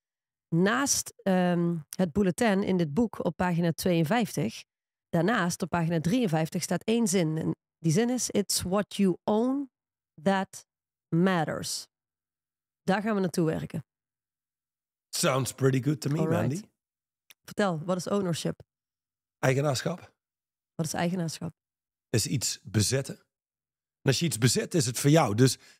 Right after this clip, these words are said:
Speaker 2: je zou kunnen zeggen, als je de hele content van deze podcast luistert en je maakt het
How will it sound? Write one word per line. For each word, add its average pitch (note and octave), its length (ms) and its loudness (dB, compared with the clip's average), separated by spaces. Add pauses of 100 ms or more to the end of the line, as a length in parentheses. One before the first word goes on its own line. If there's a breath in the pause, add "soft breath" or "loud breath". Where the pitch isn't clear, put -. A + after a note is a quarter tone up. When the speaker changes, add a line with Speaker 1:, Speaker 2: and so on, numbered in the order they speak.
(140)
Speaker 2:
je F#3+ 100 6
zou A3+ 200 0
kunnen F#3 220 2
zeggen, F3+ 280 4
als E3 140 2
je D3 220 4
de B2 120 4
hele F3+ 280 4
content F3+ 640 0
van B2+ 520 0
deze C3 300 4
podcast B2 680 0
luistert B2 840 2 (480 soft breath)
en C#3 140 6
je B2+ 80 8
maakt C#3 320 2
het - 180 -4